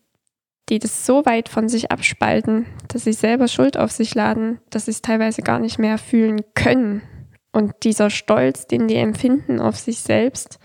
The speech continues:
vielmehr eine Schutzreaktion ist, die sie selber nicht mal als Schutzreaktion mitbekommen, sondern halt wirklich denken, ich bin doch eigentlich ein guter Mensch.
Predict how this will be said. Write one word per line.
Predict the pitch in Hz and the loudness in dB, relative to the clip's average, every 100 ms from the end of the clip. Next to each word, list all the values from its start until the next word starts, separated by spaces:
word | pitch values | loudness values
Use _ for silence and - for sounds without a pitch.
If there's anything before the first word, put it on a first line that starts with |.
| _ _ _ _ _ _ _ _ _ _ _ - | _ _ _ _ _ _ _ _ _ _ _ -2
vielmehr | 233 226 214 220 220 214 226 | 2 2 2 0 0 0 -2
eine | 240 220 | -2 0
Schutzreaktion | - - - 240 220 220 - 214 220 | 0 -2 -2 0 2 0 0 2 2
ist, | - 262 - | 2 -2 0
die | - | 0
sie | 233 214 | 2 0
selber | 233 247 226 | 2 2 2
nicht | 220 - | 0 -2
mal | 208 76 | -2 -2
als | - | -2
Schutzreaktion | - - - 214 - - 214 | -2 -2 0 0 -2 0 0
mitbekommen, | 220 - 208 - 190 196 - - - - | 0 0 0 0 0 0 -4 -10 -16 -4
sondern | 220 208 202 202 214 - _ _ _ | 0 2 2 0 -4 -12 _ _ _
halt | - 240 247 | -4 -4 0
wirklich | 220 - 226 - | 0 0 -2 0
denken, | 240 277 233 | 0 0 0
ich | 202 - | -2 -2
bin | 262 294 | 0 2
doch | 247 | 2
eigentlich | - 202 214 226 214 | 0 0 -2 -4 -4
ein | 208 | -2
guter | 202 202 | 0 0
Mensch. | 196 208 - | 0 -2 -6